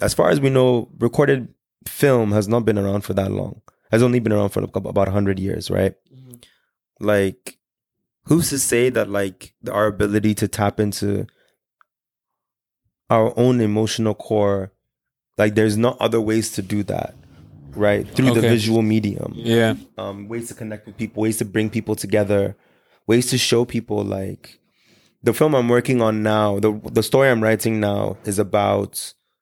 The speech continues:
Speaker 1: um, like, one of the characters is a psychopath. And I think there are a lot of people that are exhibiting psychopathic tendencies, sociopathic tendencies in our society,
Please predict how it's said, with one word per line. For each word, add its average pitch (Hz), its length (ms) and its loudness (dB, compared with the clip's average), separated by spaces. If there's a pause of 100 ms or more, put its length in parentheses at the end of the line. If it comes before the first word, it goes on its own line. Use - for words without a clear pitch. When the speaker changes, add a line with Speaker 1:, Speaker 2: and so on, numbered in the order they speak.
(440)
Speaker 1:
um, 98 540 -4 (1160)
like, 98 200 0
one 113 120 2
of 117 100 2
the 104 80 0
characters 110 420 2
is 95 140 -6
a 98 60 -6
psychopath. - 760 -2 (1200)
And 107 80 -2
I 110 40 0
think 120 140 2
there 113 100 4
are 110 40 2
a - 20 0
lot 113 140 2
of 110 80 2
people 107 240 0
that 104 140 2
are 98 260 -2 (580)
exhibiting 107 560 0
psychopathic 104 640 0
tendencies, 101 840 -2 (380)
sociopathic 104 680 0
tendencies 98 500 0
in 98 100 0
our 98 140 0
society, 101 680 0